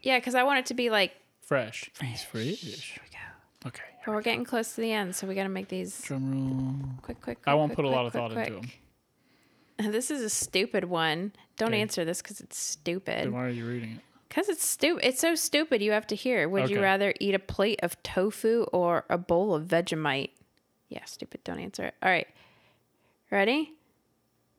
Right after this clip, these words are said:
Speaker 1: Set. <laughs> Go. Would you rather your voice sound like Elmo or Kermit the Frog?
Speaker 2: Oh my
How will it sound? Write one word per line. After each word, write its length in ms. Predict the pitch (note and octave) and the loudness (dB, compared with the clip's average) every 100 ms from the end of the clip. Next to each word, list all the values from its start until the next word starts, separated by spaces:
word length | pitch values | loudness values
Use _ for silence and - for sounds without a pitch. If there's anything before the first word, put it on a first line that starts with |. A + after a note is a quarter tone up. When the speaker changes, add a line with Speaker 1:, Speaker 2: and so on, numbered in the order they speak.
| _ | _
Speaker 1:
Set. 480 | - - A#3+ C4 - _ _ _ _ _ _ _ _ _ _ _ _ _ _ _ _ _ _ _ _ _ _ _ _ _ _ _ _ _ _ - | -2 4 4 4 0 _ _ _ _ _ _ _ _ _ _ _ _ _ _ _ _ _ _ _ _ _ _ _ _ _ _ _ _ _ _ -4
<laughs> 60 | C4 - - - _ - - - - | -2 -2 -6 -10 _ -6 0 0 4
Go. 360 | C4+ C4 F#3 - C#4+ - - | 6 6 4 0 -6 -6 -2
Would 220 | A#3 B3+ | 2 4
you 100 | C#4+ | 4
rather 260 | B3+ A#3+ A#3+ | 6 8 8
your 200 | A3+ G#3+ | 6 4
voice 340 | A3+ G#3 B3+ | 4 6 6
sound 300 | - A#3+ A3 | 4 0 2
like 200 | A3 G#3+ - | 2 0 2
Elmo 460 | F#3+ G#3 A3+ A#3+ | 2 4 2 2
or 120 | A3+ F#3+ | 2 0
Kermit 420 | - G3 G#3+ - | 0 -2 -2 -2
the 80 | A3 | -4
Frog? 440 | - F#3+ E3+ F3 | 0 2 2 2
Speaker 2:
Oh 60 | A3 | 2
my 140 | F3+ | 0